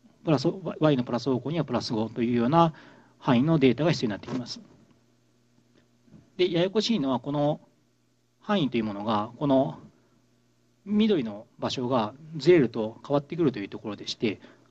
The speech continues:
先ほどはこの左にあったんですけど、この右側に移りますと、このY方向は変わんないんですけども、このX方向を見、見ますと、この場合だと左にマイナス五、右にプラス四というように、この必要とするデータの、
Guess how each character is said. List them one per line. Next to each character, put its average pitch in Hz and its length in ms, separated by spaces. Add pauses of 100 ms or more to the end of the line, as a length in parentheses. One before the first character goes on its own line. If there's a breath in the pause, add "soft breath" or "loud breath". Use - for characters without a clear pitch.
(120)
先 170 220
ほ 202 100
ど 202 80
は 196 80
こ 196 100
の 185 100
左 175 240
に 170 80
あ 170 40
っ - 20
た 131 120
ん 104 40
で 101 60
す - 80
け 113 80
ど、 - 80
こ - 100
の 127 80
右 123 220
側 151 160
に 147 100
移 143 40 (100)
り 139 100
ま 139 100
す 131 100
と、 117 320 (360 loud breath)
こ 156 120
の 156 60
Y 196 140
方 190 180
向 127 80
は 117 80
変 120 120
わ 117 80
ん 123 80
な 131 80
い 107 40
ん 95 100
で 95 60
す - 80
け 107 100
ど 110 80
も、 120 140
こ 113 100
の 107 340 (640 soft breath)
X 156 280
方 175 80
向 107 260
を 110 60
見、 113 200
見 120 100
ま 110 120
す - 100
と、 131 300 (840 loud breath)
こ 175 80
の 175 100
場 180 100
合 160 80
だ 170 80
と 196 220
左 151 400
に 151 80
マ 117 140
イ 110 60
ナ 110 100
ス 117 120
五、 113 300
右 123 200
に 147 80
プ 120 100
ラ 110 100
ス 127 140
四 110 180
と - 140
い 107 60
う - 20
よ 107 160
う - 20
に、 151 240 (420 loud breath)
こ 143 100
の 127 60
必 - 160
要 160 80
と 160 120
す 175 140
る 175 240 (120)
デ 143 140
ー 135 40
タ 139 100
の、 131 280